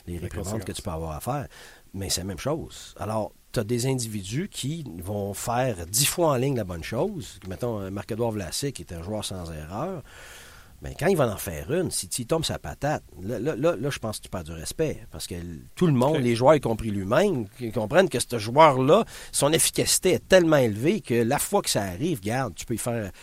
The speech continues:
Speaker 1: tu peux, devant les joueurs, dire, « Oh, hey, Marc, fais attention. »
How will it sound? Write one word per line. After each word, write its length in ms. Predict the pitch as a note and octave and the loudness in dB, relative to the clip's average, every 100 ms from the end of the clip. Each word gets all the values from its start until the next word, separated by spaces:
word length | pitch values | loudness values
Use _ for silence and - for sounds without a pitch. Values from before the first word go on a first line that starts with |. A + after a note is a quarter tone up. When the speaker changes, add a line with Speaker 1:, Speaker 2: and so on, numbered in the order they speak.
| - | -12
Speaker 1:
tu 100 | - | -6
peux, 260 | - D#3+ C#3 | 4 6 6
devant 340 | C3 B2 C3+ | 4 4 4
les 120 | C3 A#2 | 4 2
joueurs, 320 | B2 C3 B2 | 4 6 6
dire, « 180 | A#2 B2+ | 2 2
Oh, 100 | D#3 B2+ | 2 2
hey, 100 | B2 | 2
Marc, 240 | C3+ C3+ | 2 0
fais 80 | A#2+ | -2
attention. » 560 | A2+ A2+ - C3+ A3+ | 0 0 2 0 0